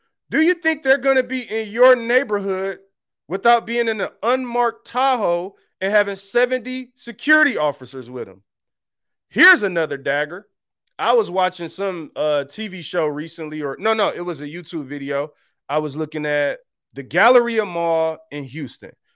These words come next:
'cause I was thinking about taking a trip to Houston for a weekend.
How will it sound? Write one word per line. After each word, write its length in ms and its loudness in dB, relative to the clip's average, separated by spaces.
'cause 120 -8
I 100 2
was 100 -8
thinking 240 -4
about 220 -2
taking 260 -6
a 60 -10
trip 240 -8
to 60 -14
Houston 320 -12
for 200 -8
a 60 -4
weekend. 380 -16